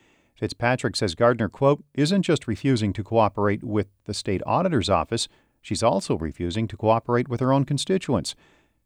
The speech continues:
Gardner's office says the subpoena is a surprise and adds it will cooperate with Fitzpatrick.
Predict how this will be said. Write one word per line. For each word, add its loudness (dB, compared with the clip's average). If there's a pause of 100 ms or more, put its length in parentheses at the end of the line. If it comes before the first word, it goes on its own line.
(200)
Gardner's 2
office 0
says -4
the -8
subpoena -2
is -4
a -6
surprise -2
and -2
adds 0
it -4
will 4
cooperate 0
with -10
Fitzpatrick. -6